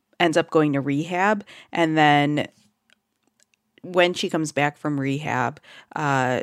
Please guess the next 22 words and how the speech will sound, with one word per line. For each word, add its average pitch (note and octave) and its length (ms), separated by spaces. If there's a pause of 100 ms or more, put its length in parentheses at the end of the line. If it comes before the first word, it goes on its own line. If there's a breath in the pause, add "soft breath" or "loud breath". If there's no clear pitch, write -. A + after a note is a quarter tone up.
she's G3 200
only, G#3 140
like, C3+ 180
sixteen - 460
or B2 100
seventeen C3 400
years B2 200
old E2 180
or C#3 60
something C#3 280
like C3+ 180
that. B2 220
And C#3 140
then, C3+ 140
like, C3+ 160 (260)
soon F#3 320
after D#3+ 240
she D3+ 140
comes D3+ 200
back C#3 260
from C#3 220
rehab, C#3 480